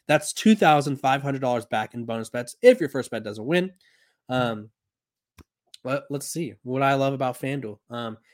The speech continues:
it's safe, secure, super easy to use. Um, you never really have to worry about them not paying you right, they pr-, paying you right away. They pay you instantly. Um, there's no better place to bet all the playoff action than America's number one sportsbook.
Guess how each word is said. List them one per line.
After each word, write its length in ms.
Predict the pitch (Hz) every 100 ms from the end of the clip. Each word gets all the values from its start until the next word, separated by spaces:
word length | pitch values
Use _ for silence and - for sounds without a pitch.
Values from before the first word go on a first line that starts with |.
| _
it's 160 | 113 -
safe, 300 | 143 139 139
secure, 400 | 139 - 131 127
super 500 | - - - 247 170
easy 320 | 131 127 123
to 80 | 117
use. 460 | 113 113 113 110 - _ _ _
Um, 360 | 127 123 113 120
you 80 |
never 240 | 131 139 139
really 240 | 131 127
have 220 | 123 123
to 80 | -
worry 240 | 113 123 120
about 420 | 117 113 113 - _ _
them 320 | 123 120 120
not 180 | 117 104
paying 220 | - 131
you 100 | 131
right, 200 | 123 120
they 100 | 117 117 - _
pr-, 100 | 139 -
paying 260 | - 151 143
you 100 | 139
right 160 | 127 120
away. 140 | 117
They 100 | 110
pay 140 | - 127
you 140 | 120
instantly. 480 | 123 123 123 120 117 - - -
Um, 140 | 120
there's 140 | 113 117
no 120 | 175
better 180 | 165 135
place 320 | - 123 117
to 120 | -
bet 280 | 113 120 120 -
all 220 | 131 123
the 60 |
playoff 280 | 113 123 113
action 300 | 113 110 123
than 80 | 120
America's 320 | 113 113 113
number 160 | 120 113
one 100 | 110
sportsbook. 460 | - 147 139 147